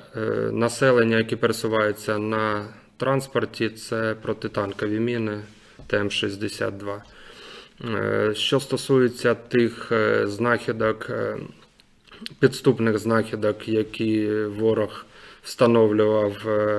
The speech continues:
на території Харківщини, це і протитанкові міни, е, подвійної, скажімо так, дії, коли вони, м,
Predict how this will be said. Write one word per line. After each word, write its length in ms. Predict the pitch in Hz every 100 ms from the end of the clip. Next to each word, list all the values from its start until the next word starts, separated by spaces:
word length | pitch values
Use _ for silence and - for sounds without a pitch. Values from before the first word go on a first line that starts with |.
| 104 107
на 160 | 110
території 500 | 104 113 - 113 110
Харківщини, 720 | - 151 135 123 113 120 110
це 320 | 110 - 110 107
і 40 |
протитанкові 800 | 104 110 120 110 143 135 123 120
міни, 440 | 120 120 110 107 104 - - - - -
е, 320 | 113 104 101 101
подвійної, 800 | 120 110 113 110 110 107 107 107
скажімо 480 | - 117 104 113 110
так, 260 | 113 107
дії, 360 | 104 110 107 104
коли 300 | 107 110 110
вони, 500 | 107 110 110 107 110 - -
м, 220 | 123 110